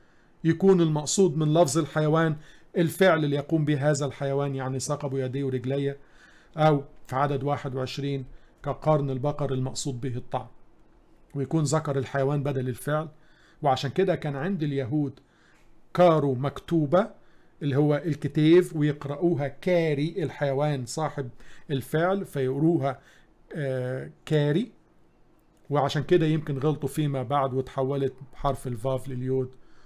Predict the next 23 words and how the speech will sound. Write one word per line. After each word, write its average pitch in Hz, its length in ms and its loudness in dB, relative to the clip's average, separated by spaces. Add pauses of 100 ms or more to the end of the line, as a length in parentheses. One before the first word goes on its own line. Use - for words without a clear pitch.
(160)
فهي 131 360 -2 (320)
بتتقري 143 640 0
كارو 185 480 -2 (960)
أو 131 80 0
مكتوبة 143 420 4
كارو 160 280 0
وتتقري 139 400 -4
كاري. 123 300 -10 (380)
ده 135 120 -2
القصة 135 420 -4
باختصار 127 480 -6
شديد، 131 500 -8
وآدي 135 320 -4
سبب 135 340 -6
اللي 120 100 -8
حصل 135 360 -6 (360)
الخطأ 139 440 -6
في 139 300 -6 (340)
مخطوطات 139 580 -4
زي 135 260 -6
لينينجراد 127 640 -4
وما 120 160 -4
بعدها 117 460 -8